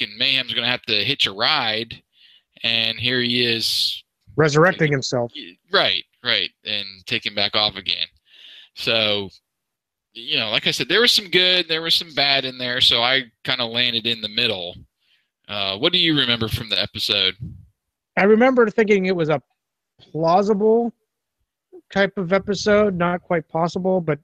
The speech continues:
Speaker 2: you know, plausible for the Mask world at hand.
Speaker 1: Uh-huh.
Speaker 2: Um, you identified most of my <laughs> notes, I, th-, I swear. Um,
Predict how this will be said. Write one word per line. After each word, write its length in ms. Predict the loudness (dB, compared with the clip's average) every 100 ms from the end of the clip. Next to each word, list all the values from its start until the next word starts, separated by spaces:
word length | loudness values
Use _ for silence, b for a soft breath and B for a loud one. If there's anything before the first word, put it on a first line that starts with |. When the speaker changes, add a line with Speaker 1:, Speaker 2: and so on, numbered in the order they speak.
| -6
Speaker 2:
you 120 | -4
know, 160 | -4
plausible 520 | -6 0 2 2 0 -4
for 480 | -2 0 2 -2 -6 -16 -12
the 80 | -6
Mask 340 | -2 -2 -4 -4
world 280 | 0 0 0
at 140 | -2
hand. 420 | -2 0 0 -4 -10 _ _ _ _ _ -6
Speaker 1:
Uh-huh. 400 | -4 -2 -2 -2
Speaker 2:
Um, 140 | -6 -14 -20 _ _ -12 2
you 160 | 4
identified 640 | 6 4 2 4 6 6 2 -6
most 320 | 2 4 4
of 80 | 0
my 180 | 2 2
<laughs> 120 | 4
notes, 400 | 4 2 -2 -10
I, 100 | -10
th-, 200 | -8 -6
I 80 | -6
swear. 420 | -6 -4 -4 -4 -10 b b b 0
Um, 300 | 2 2 2